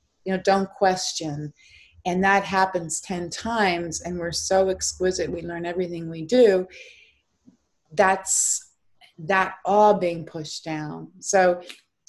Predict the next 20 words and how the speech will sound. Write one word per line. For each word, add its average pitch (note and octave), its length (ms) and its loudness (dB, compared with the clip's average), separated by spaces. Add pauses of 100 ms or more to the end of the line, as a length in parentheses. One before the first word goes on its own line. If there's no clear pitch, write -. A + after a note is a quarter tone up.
it's F#3 260 -8
even G3+ 400 0
known, F#3 520 0
it's E3 160 -10
called G3 220 -6
the F3+ 60 -2
thirty F#3 340 -2
million, E3+ 400 -8 (280)
thirty F#3 500 -2
million F3 420 -8
word F#3+ 320 -2
gap, D#3+ 340 -2 (600)
that F3 420 2 (1300)
it's F3 240 -6
so G#3+ 260 4
important F#3 640 -2
to F3+ 120 -10
have G3+ 420 -2
the G3 140 2
affirmations E3+ 1080 -6